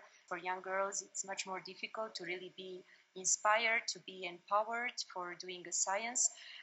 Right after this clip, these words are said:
There is a lack of support from the family, especially when we are talking about science, engineering, technology, mathematics. There is still quite a lot, uh, opinion that this is not for girls, it's not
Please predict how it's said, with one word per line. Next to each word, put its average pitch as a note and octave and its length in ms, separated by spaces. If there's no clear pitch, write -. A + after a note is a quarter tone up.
There G#3+ 120
is A3 200
a F#3+ 80
lack G#3 280
of A3+ 160
support G3+ 540
from G3 180
the F3+ 80
family, A3+ 540
especially G#3+ 720
when F3+ 180
we F3+ 100
are F#3 180
talking F#3+ 340
about F3+ 440
science, G3+ 540
engineering, F#3 760
technology, F#3 600
mathematics. F#3+ 840
There F3+ 140
is F#3 180
still G#3 580
quite G3 360
a - 20
lot, F#3+ 320
uh, G3 180
opinion F#3+ 640
that E3+ 160
this F#3 180
is F#3 160
not F#3 320
for F3+ 160
girls, G3+ 400
it's - 180
not F3+ 140